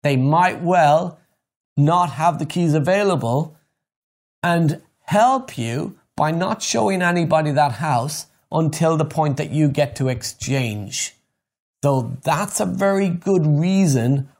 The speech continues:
why you may use an in-house mortgage broker.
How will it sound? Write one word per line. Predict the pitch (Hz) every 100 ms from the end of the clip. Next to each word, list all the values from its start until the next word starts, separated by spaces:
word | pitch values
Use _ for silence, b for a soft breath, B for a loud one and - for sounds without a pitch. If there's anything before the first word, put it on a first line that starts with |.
| _
why | 143 160 156
you | 156 151
may | 147 156 156
use | 151 151 147 127
an | 143
in-house | 147 120 139 143 131
mortgage | 135 131 135 127 127 -
broker. | 131 123 - 123